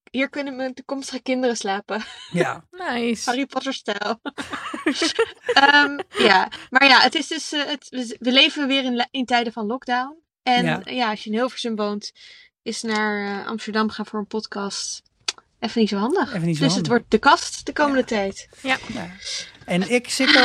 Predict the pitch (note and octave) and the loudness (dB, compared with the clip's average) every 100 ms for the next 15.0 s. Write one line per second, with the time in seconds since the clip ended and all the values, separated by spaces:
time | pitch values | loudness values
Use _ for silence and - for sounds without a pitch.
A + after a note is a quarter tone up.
0 | B3 A3 G#3+ G#3+ A3+ A#3 A3+ A3+ G3+ G3 | 6 4 4 4 4 4 2 0 0 2
1 | G#3 F#3+ G#3 G#3+ G3 F#3+ G#3+ F#3+ F#3+ F#3+ | 2 2 2 2 2 -2 -2 0 0 0
2 | G3 G3+ - G3 - F3 E3+ D#3+ E3+ - | -2 -2 0 -2 -2 -2 -2 -4 -10 -4
3 | E3 D#3 F3 F3+ E3 D#3 D#3+ G3+ A#3 B3 | -2 0 0 0 0 -2 0 0 0 -2
4 | C#4 _ _ _ _ _ A3+ G#3+ - G3+ | -6 _ _ _ _ _ 2 2 2 2
5 | G#3+ G#3+ - - - _ _ - G3+ A#3 | 4 4 2 -2 -12 _ _ -4 -2 0
6 | A#3 - A3 A#3+ B3 A#3+ G#3+ G#3+ A3 C4 | -2 -2 -2 -4 -8 -6 -6 -6 -6 -6
7 | G#3 G#3+ - _ _ _ G#3 G3+ G3 F#3+ | -4 -4 -6 _ _ _ -6 -4 2 2
8 | F#3 F#3+ F#3+ F#3+ _ F#3+ F3 G3+ A3 - | 2 -2 -4 -4 _ -8 -6 -8 -10 -14
9 | - F#3+ A3+ D#4 C#4+ C#4 B3+ A#3+ A#3+ B3 | -10 -6 -4 -6 -10 -10 -6 -4 -4 -4
10 | A#3+ G3 F3+ - F3 E3 - D#3+ D#3+ D#3+ | -4 -4 -6 -10 -12 -10 -12 -10 -10 -10
11 | D#3+ F3 - F3 D#3+ D#3 D3 E3 D3+ D3 | -12 -16 -16 -12 -10 -8 -8 -4 -2 -2
12 | D3 D3+ _ E3 - D#3+ D#3 D#3 D3+ D#3+ | -4 -10 _ -18 -14 -12 -8 -8 -8 -8
13 | - D#3+ D#3 E3 E3 F3+ - F3 F#3 - | -10 -12 -10 -10 -10 -10 -8 -10 -10 -10
14 | F#3 G3+ A3 G#3+ G3+ G3 - - G#3 G3+ | -8 -6 -6 -6 -6 -8 -12 -14 -14 -14